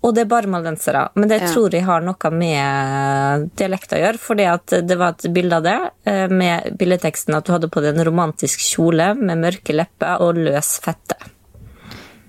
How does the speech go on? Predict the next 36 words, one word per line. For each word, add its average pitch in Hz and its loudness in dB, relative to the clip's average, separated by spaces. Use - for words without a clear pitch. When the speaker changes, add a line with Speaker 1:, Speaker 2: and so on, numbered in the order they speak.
Speaker 2:
Ja. - -6
I 175 0
Molde 175 2
så 156 0
er 175 0
det 151 -2
noen 160 -4
som 156 -6
sier 151 -2
i 151 -2
stedet 151 -4
for 147 -10
fitte, 170 -2
så 185 -8
sier 170 -4
man 160 0
fette. 131 -4
Jeg 165 0
gjorde 165 2
blant 156 -2
annet 156 0
det 151 0
i - 0
min 139 -2
ungdom 151 -2
da 147 -2
jeg 143 -4
bodde 151 -4
på 151 -6
landet. 139 -4
Da 165 -2
sa 160 -4
jeg 143 -2
«løsfette», 202 0
sa - -8
jeg. 165 -2